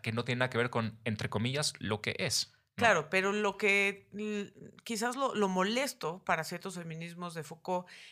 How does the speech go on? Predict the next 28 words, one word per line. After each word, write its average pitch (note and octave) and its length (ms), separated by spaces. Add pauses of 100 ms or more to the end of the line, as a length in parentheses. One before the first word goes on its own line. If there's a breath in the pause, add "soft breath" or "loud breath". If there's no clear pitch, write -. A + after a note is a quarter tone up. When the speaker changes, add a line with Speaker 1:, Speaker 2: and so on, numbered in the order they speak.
(140 loud breath)
Speaker 2:
es G#3 180
esta A3 240
parte G3 300
de F#3 140
que F3 100
no F#3+ 220
puede G3 240
cambiar. E3+ 360 (1500)
No A3 160
puede C4 220
cambiar. B3 320
Estas G#3 240
son A3+ 140
las A3+ 120
relaciones G3 460
de F#3+ 60
poder F#3+ 420
y G#3+ 240 (120)
incluso A#3+ 500
si - 100
las G3 220
cambias, A3 400
vuelven G#3+ 400
a G3 40
resurgir F3+ 480
de F#3 80
otra F#3 220
manera. F3+ 460